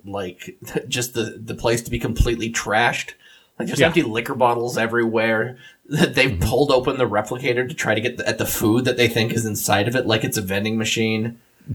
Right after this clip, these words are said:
Speaker 2: <laughs> Yeah, that feels about right.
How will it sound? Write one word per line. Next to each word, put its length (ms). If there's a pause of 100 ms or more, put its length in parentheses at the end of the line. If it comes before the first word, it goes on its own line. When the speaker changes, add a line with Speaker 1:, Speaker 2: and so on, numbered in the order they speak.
Speaker 2:
<laughs> 540 (720)
Yeah, 240
that 140
feels 220
about 240
right. 280